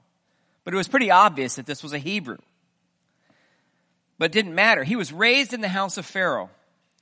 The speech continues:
He was given the best education of his day. He was literally raised with a silver spoon in his,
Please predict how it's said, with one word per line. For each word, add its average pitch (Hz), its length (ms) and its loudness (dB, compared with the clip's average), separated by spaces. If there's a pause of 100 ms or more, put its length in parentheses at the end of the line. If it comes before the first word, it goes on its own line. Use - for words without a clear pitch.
(220)
He 233 120 -6
was 233 160 -2
given 226 240 -2
the 170 80 0
best 220 360 2
education 208 580 -6
of 170 60 -6
his 147 180 -8
day. 208 420 -4 (800)
He 247 100 -4
was 214 160 -4
literally 240 360 -2
raised 202 380 -2
with 175 80 -8
a 151 60 -8
silver 175 320 -8
spoon 240 340 -10
in 196 80 -8
his, 120 160 -12